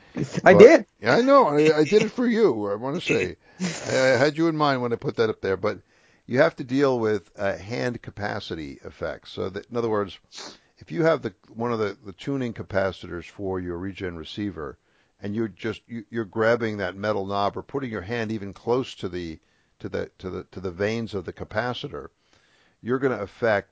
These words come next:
Speaker 2: the frequency of oscillation, and you're gonna hear those C W signals go whoop right out, and you're not gonna hear 'em anymore.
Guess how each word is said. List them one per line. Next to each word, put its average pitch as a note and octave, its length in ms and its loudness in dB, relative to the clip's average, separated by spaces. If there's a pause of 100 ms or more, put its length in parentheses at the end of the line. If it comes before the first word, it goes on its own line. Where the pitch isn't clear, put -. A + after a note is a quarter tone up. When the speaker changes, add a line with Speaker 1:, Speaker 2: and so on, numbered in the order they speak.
(160)
Speaker 2:
the F2 80 -18
frequency G#2 540 -8
of F2+ 120 -4
oscillation, F#2 680 -2
and F2 120 -10
you're G#2+ 120 -6
gonna G#2 200 -4
hear G#2+ 300 -2
those F#2+ 200 -6
C A#2 180 -8
W G2+ 300 -4
signals F#2+ 420 -12
go E2 140 -12 (100)
whoop E4 440 12 (640)
right A2+ 220 0
out, G#2 200 2
and G2+ 80 -10
you're G#2+ 80 -6
not G2 100 -4
gonna E2+ 140 -8
hear A#2+ 140 -4
'em F#2 80 -4
anymore. D#2+ 320 -12